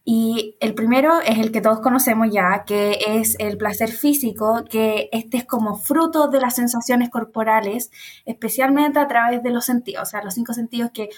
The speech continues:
uno va a oler algo, se puede excitar, uno puede tocar algo, se puede excitar, etcétera, etcétera. El segundo es el placer psíquico,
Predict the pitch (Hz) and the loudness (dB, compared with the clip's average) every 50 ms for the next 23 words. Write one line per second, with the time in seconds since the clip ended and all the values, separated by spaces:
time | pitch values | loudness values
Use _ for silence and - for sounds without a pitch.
0 | - _ - 240 240 240 240 233 226 226 226 220 220 226 - 226 226 233 240 240 | -20 _ -8 -2 0 2 2 4 4 4 2 2 0 0 0 0 0 0 0 2
1 | 247 247 254 262 262 254 254 254 254 240 - 220 - - 220 226 226 - - 233 | 2 2 2 2 2 2 2 2 2 0 -4 -8 -8 -6 -6 -6 -6 -6 -8 -8
2 | - - 220 220 226 - 226 226 226 226 226 - 220 220 220 220 220 220 220 - | 0 2 2 2 2 -2 -4 -4 -4 -4 -2 -2 -2 0 0 0 -2 -4 -2 -2
3 | 220 220 220 - 233 240 240 262 269 262 247 247 247 240 240 - - 226 - - | -2 -2 0 2 2 2 4 4 2 2 0 0 -2 -2 -2 -2 -4 -8 -8 -6
4 | 226 226 220 - - 226 202 - 214 214 220 220 - - - - - - - - | -8 -6 -6 -6 -8 -8 -6 -2 -2 0 0 -2 -4 -10 -20 -20 -20 -20 -20 -20
5 | _ _ - 277 302 294 - 294 214 220 214 214 214 - - - - _ - _ | _ _ 0 0 0 2 2 0 0 0 -2 -2 -4 -6 -8 -8 -8 _ -20 _
6 | _ _ _ _ - 240 233 233 233 233 254 254 269 302 311 311 330 330 311 294 | _ _ _ _ -8 -4 -4 -2 0 2 2 4 4 4 6 6 4 4 4 4
7 | 294 294 269 277 277 254 233 226 - 269 254 247 247 240 - - 302 269 240 220 | 4 2 2 2 0 -4 -4 -2 0 0 0 0 -2 -2 -2 -4 -4 -4 -4 -8
8 | 196 - 214 226 302 311 - | -6 -2 -2 -2 -2 -2 -6